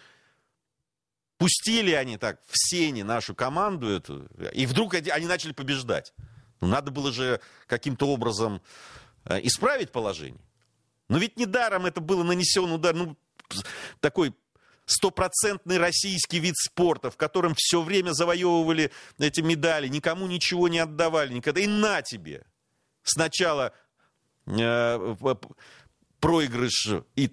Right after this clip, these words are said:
и, вот, и в таком положении, да, там этот, у, потерянный предмет. Вы тоже поймите же, на самом деле люди воспринимают, э, во-, на-, начинают разговор там вот, э, о, о каких-то тонкостях,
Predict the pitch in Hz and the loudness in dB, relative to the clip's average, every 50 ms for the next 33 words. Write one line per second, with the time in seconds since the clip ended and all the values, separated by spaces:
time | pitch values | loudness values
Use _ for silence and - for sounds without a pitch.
0 | - - 156 123 - - 131 135 180 - - 190 - - - 160 - - 185 175 | 0 -2 -2 0 2 2 2 2 2 0 -2 -4 -2 0 -2 -2 -2 0 -2 -2
1 | 147 - 160 160 160 156 135 120 156 170 170 165 156 143 117 104 95 90 87 92 | 0 0 0 0 0 -2 -2 0 0 2 2 2 2 0 0 -2 -4 -4 -2 0
2 | 131 147 143 - 139 127 123 127 117 123 110 - _ - 131 117 107 - - - | 0 0 0 0 -2 -4 -4 -4 -4 -6 -6 -8 _ -8 -6 -6 -6 -4 -2 -2
3 | 226 - - 175 165 165 151 151 147 127 - 151 143 147 160 151 - - 185 - | -2 -2 -2 -4 -2 -2 -2 -4 -4 -4 -4 -4 -2 0 0 0 0 0 -2 -2
4 | - 262 262 233 185 180 - - 185 190 208 220 202 135 123 110 104 127 139 143 | 2 2 2 2 2 0 -2 -2 -2 -2 -2 -4 -6 -6 -4 -6 -4 -2 0 2
5 | - 190 180 165 143 160 165 147 - - - - - - - - 104 123 185 226 | 2 2 2 0 0 0 2 2 0 -2 -6 -20 -20 -16 -8 -2 0 0 2 2
6 | 185 226 135 - - 101 104 143 - - 165 160 160 165 165 156 127 104 - - | 2 0 -2 -4 -6 -4 -4 -4 -2 -2 -2 0 0 2 2 0 0 -2 -4 -10
7 | - - - _ - - - - 110 120 - 139 131 113 139 180 185 - 135 143 | -20 -20 -20 _ -20 -18 -8 -2 0 0 2 2 0 2 2 2 2 2 0 -2
8 | 156 160 151 143 - 180 175 214 202 - 147 143 135 120 135 151 151 180 202 190 | 0 0 0 0 2 2 2 2 0 0 0 -2 -2 0 0 0 0 2 0 0
9 | - - 131 127 123 131 135 - 151 143 131 135 - - 139 107 - 143 - - | 0 -2 -4 -2 -2 -4 -4 0 2 2 2 2 2 0 -2 0 0 -2 -2 -2
10 | 147 - 208 - - 165 - - - 214 226 208 - - 151 - - - 160 123 | -4 -4 -2 -2 -2 -2 -2 0 0 0 2 0 0 0 0 0 0 0 -2 -4
11 | - - | -4 -8